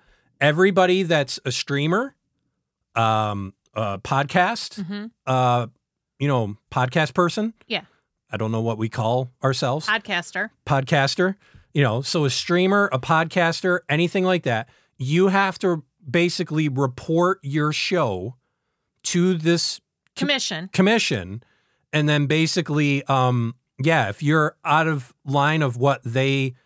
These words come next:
Speaker 1: think is correct and all
Speaker 2: Mm-hmm.
Speaker 1: that other stuff, you know, and they're saying, "Oh, that's not gonna happen." That's what's gonna happen, though.
Speaker 2: Yeah. Oh, yeah. They'll
Speaker 1: So,
Speaker 2: demonetize.
Speaker 1: yeah, they're
Speaker 2: They'll
Speaker 1: gonna demonetize.
Speaker 2: deplatform.
Speaker 1: They're gonna
Speaker 2: Yep.
Speaker 1: deplatform them. They're gonna do all this stuff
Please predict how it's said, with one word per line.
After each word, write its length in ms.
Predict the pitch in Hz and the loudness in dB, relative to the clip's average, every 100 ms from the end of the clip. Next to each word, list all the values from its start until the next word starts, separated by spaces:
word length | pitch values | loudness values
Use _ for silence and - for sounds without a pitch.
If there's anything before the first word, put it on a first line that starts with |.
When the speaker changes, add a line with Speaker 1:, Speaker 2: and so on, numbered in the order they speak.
| _ | _
Speaker 1:
think 280 | - 160 151 | -6 -2 0
is 120 | 147 - | -2 -2
correct 500 | - 131 139 - - | 2 2 2 -2 -6
and 140 | 143 135 | 0 2
all 120 | 131 | 2
Speaker 2:
Mm-hmm. 80 | 131 | 2
Speaker 1:
that 120 | 131 | 2
other 220 | 147 147 | 0 -2
stuff, 380 | 123 117 110 - _ _ _ _ _ _ 139 | -4 -4 -6 -8 _ _ _ _ _ _ -4
you 80 | 143 | 0
know, 280 | 110 95 - _ - | 0 -4 -10 _ 0
and 100 | 175 | 4
they're 100 | 180 | 4
saying, 320 | - 226 196 156 | 2 0 0 2
"Oh, 140 | 160 | 2
that's 240 | 147 - | 2 0
not 200 | 170 139 | 0 -2
gonna 180 | 135 127 | -2 -2
happen." 260 | 135 156 107 | 0 0 0
That's 300 | 139 185 - | 2 2 2
what's 160 | 233 - | -4 0
gonna 220 | 208 123 | 0 0
happen, 360 | 147 160 98 | 0 -2 -4
though. 60 | 90 | -2
Speaker 2:
Yeah. 100 | 330 - | -2 0
Oh, 60 | 311 | -2
yeah. 240 | 285 226 | 0 -2
They'll 200 | 175 240 | -2 2
Speaker 1:
So, 160 | 196 156 | 4 4
Speaker 2:
demonetize. 460 | 147 247 226 226 | 2 2 0 0
Speaker 1:
yeah, 340 | 196 254 214 214 - 156 | 2 2 2 -2 -8 2
they're 180 | 170 | 2
Speaker 2:
They'll 20 | 165 | 4
Speaker 1:
gonna 120 | 170 139 | 4 4
demonetize. 540 | 165 175 160 156 160 | 4 6 6 4 2
Speaker 2:
deplatform. 460 | - 165 160 - 214 | 4 4 4 2 0
Speaker 1:
They're 100 | 151 | 0
gonna 180 | 143 131 | 2 2
Speaker 2:
Yep. 260 | 143 - 151 | 2 2 4
Speaker 1:
deplatform 520 | 143 127 - 135 131 | 2 0 -4 -2 0
them. 120 | 156 | 0
They're 120 | 139 | 0
gonna 160 | 135 131 | 2 0
do 180 | 127 139 | 2 2
all 160 | 165 | 2
this 160 | - 139 | 2 -4
stuff 300 | - 90 - | -4 -10 -12